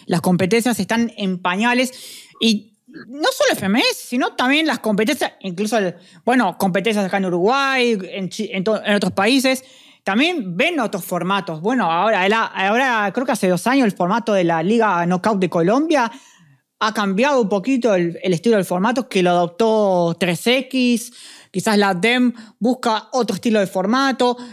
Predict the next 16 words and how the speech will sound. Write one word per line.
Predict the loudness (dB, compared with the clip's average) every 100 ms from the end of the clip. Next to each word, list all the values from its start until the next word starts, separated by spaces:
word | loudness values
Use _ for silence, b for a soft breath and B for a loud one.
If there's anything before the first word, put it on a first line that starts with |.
| -6
F | -4 0
M | 0
S | 0 -2
se | -2
co-, | -4 -4
constantemente | -2 0 0 0 0 0 0 -2
cambia, | 0 2 0
o | 2
sea, | 0 -2
es | -2
algo | -2 -2
que | 0 -2 -2 B B B B _
va, | -6 -2 0 0 0 0 0
va | 0 0
modelando, | 0 2 2 2 2 0 2 2 0 B B B B
que | 0 2 2 0 -8